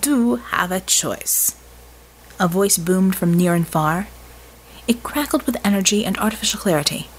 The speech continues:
and an Eastern European accent. The science guard returned to their instrument consoles and holographic clipboards, unimpressed by the fifty-foot-tall figure projected into the air above them.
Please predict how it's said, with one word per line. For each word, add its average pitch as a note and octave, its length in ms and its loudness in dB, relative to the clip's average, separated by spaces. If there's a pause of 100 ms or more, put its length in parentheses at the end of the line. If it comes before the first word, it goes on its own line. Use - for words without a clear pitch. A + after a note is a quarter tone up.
(680)
and F#3+ 220 2
an F3+ 120 2
Eastern G3 380 0
European D#3+ 400 -2
accent. - 480 -6 (2250)
The A#3 80 -4
science D4+ 380 0
guard B3 220 0
returned A3 340 2
to - 60 -10
their G#3+ 200 0
instrument A3 360 0
consoles F3 440 -2
and F#3+ 100 2
holographic G#3+ 540 0
clipboards, - 640 -2 (540)
unimpressed D4+ 580 -2
by A3 80 2
the G3+ 80 -2
fifty-foot-tall - 800 -4
figure A3 320 0
projected G3+ 480 -2
into F#3+ 160 4
the F#3 140 2
air F3 100 4
above G#3+ 300 2
them. C#3 180 -10